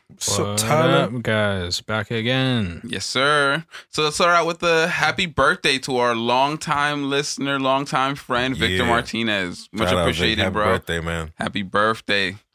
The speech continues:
Speaker 3: But, uh, yeah, man. So, uh, you guys been getting into, into anything interesting this week?
Speaker 1: Yeah, I caught, um, I caught, uh, Monster Hunter, the, um, the, the, the Mila Jovovich joint.
Speaker 3: Mm.
Speaker 1: Yeah.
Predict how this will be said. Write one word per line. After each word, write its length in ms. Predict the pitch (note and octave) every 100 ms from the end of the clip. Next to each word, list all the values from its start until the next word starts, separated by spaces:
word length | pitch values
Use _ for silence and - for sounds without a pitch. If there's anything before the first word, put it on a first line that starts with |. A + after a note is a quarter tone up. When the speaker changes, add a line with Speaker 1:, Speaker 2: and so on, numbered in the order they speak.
| _ _ _
Speaker 3:
But, 140 | - G#2+
uh, 220 | A2 A2
yeah, 260 | A#2 A#2 F3+
man. 340 | C#3+ C#3 D#3
So, 220 | - B2
uh, 100 | A#2
you 100 | A#2+
guys 180 | B2 B2
been 120 | C3+
getting 180 | B2+ C3
into, 260 | B2+ B2 A#2+ _
into 240 | A#2+ - A2
anything 360 | B2 C3 C3 -
interesting 460 | C#3 - E3 D#3+ C#3+
this 160 | D#3+
week? 280 | E3 E3 - _ _ _ _ _
Speaker 1:
Yeah, 340 | - D3 F3 B2+
I 120 | C3
caught, 280 | - F3 D#3
um, 380 | D3+ C#3+ C3+ A#2+
I 100 | G#2+
caught, 480 | A2+ - B2 A#2+ G2
uh, 280 | G2+ G#2 G2+
Monster 480 | G2+ A#2 A2+ - F#2
Hunter, 420 | F#2 E2+ C2+ C2+ -
the, 200 | F2 F2
um, 500 | E2+ D#2+ D#2 C2 G1+
the, 720 | E2 D#2 C#2 G1+ B1 B1 A1 -
the, 140 | C#2
the 0 |
Mila 220 | E2 F2+ F2
Jovovich 520 | F2+ F#2+ F#2 G2 F#2
joint. 280 | C#3+ G#2+ A#2
Speaker 3:
Mm. 880 | D3+ D3+ D3+ D3+ D3 C#3+ C3+ B2
Speaker 1:
Yeah. 60 | G2+